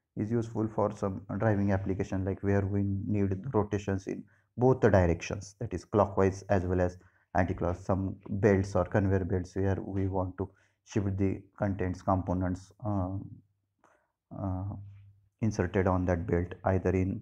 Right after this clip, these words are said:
forward direction or up, up in reverse direction, like that.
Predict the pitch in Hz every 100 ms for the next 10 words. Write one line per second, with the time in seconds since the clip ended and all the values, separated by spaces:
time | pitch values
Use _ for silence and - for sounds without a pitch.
0 | - 104 95 90 92 85 - 87 - 101
1 | 101 104 90 - - 92 - - _ _
2 | _ 104 95 101 104 98 98 95 90 85
3 | - 92 95 98 80 -